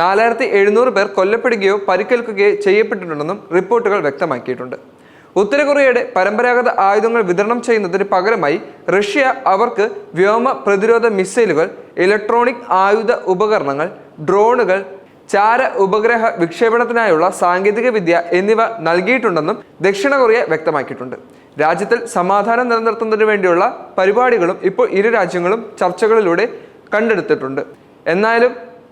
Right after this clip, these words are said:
റഷ്യയും ദക്ഷിണ കൊറിയയും തമ്മിലുള്ള ഒരു ബന്ധം ഇനി ഏതെല്ലാം തരത്തിലുള്ള യുദ്ധങ്ങൾക്ക് കാരണമാകും എന്നുള്ളതും വ്യക്തമാകേണ്ടിയിരിക്കുന്നു. രാജ്യങ്ങൾ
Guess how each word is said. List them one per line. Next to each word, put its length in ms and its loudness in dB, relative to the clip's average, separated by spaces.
റഷ്യയും 420 2
ദക്ഷിണ 320 -2
കൊറിയയും 320 2
തമ്മിലുള്ള 320 2
ഒരു 120 4
ബന്ധം 320 0
ഇനി 120 2
ഏതെല്ലാം 400 0
തരത്തിലുള്ള 420 0
യുദ്ധങ്ങൾക്ക് 500 0
കാരണമാകും 540 0
എന്നുള്ളതും 400 0
വ്യക്തമാകേണ്ടിയിരിക്കുന്നു. 840 -2
രാജ്യങ്ങൾ 360 0